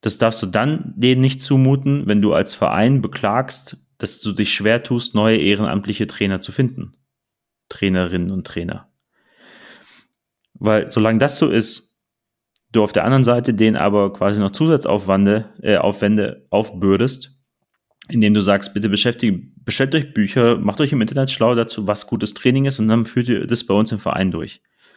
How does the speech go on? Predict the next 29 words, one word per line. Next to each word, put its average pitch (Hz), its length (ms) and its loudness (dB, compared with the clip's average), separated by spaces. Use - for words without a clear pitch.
Und - 380 -2
unsere 147 320 4
Prämisse 117 460 2
ist 104 140 0
ja 101 100 -2
zu 98 100 -10
sagen, 95 460 0
al-, - 260 -6
du 104 80 -8
bist - 200 -4
als - 180 -6
Verein 117 640 -2
dafür 98 240 -6
verantwortlich, 101 720 -2
dass 92 140 -6
deine 95 220 0
Mitglieder 101 460 0
gutes 95 280 -4
Training 127 300 -2
erhalten. - 480 -8
Nicht 131 300 2
der 113 140 -2
Trainer 170 420 2
ist 80 160 -8
dafür 87 200 -8
verantwortlich. - 800 -10
Das 107 120 -6
ist - 480 -2
Teil 147 640 -2